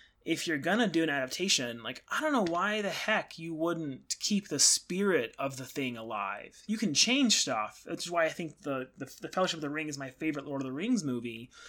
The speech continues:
because as it goes on, Peter Jackson gets happier and happier messing around with stuff. Like,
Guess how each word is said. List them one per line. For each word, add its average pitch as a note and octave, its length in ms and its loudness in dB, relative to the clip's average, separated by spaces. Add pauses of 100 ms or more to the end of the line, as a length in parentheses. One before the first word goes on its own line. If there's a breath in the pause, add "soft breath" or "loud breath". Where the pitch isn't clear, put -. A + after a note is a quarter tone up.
(300 loud breath)
because D#3 380 2
as D3 240 4
it C3+ 140 -4
goes D3+ 260 4
on, D3+ 480 2 (360 soft breath)
Peter E3+ 160 2
Jackson D#3+ 420 6
gets C#3+ 160 -2
happier D#3 400 2
and C#3 80 -2
happier D#3 460 0
messing C#3+ 320 0
around D3+ 320 2
with A2+ 80 -2
stuff. - 340 -2
Like, A#2 300 -8